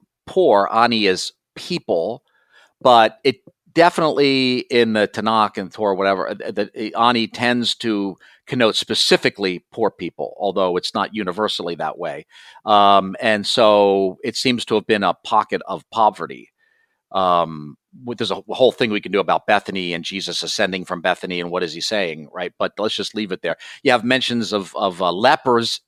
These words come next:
in Beit Ani in Bethany. So it seems to have been a place where lepers collected.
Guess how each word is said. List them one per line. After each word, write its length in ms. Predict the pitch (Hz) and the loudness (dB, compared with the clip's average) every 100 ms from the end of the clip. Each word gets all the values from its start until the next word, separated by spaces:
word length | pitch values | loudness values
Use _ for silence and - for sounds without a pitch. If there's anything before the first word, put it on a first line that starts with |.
| _ _ - | _ _ -2
in 360 | 110 98 95 _ _ _ | -2 -2 -10 _ _ _
Beit 280 | - 95 - | 0 0 0
Ani 380 | 110 90 90 101 | -4 -4 -4 -8
in 100 | 92 | -6
Bethany. 520 | 95 85 90 85 127 _ _ _ _ | -4 -4 -8 -12 -14 _ _ _ _
So 160 | 104 | -2
it 60 | 98 | 0
seems 340 | - 117 104 | -2 -4 -4
to 100 | - | -4
have 120 | 104 - | -4 -2
been 180 | 104 | -4
a 60 | 95 | -4
place 340 | - 104 92 | -4 -4 -2
where 140 | 101 90 | -4 -4
lepers 720 | 95 110 - 87 82 - - _ _ _ | 0 -2 0 -6 -6 -10 -10 _ _ _
collected. 640 | - 101 87 - 76 80 | -8 -4 -4 -6 -10 -10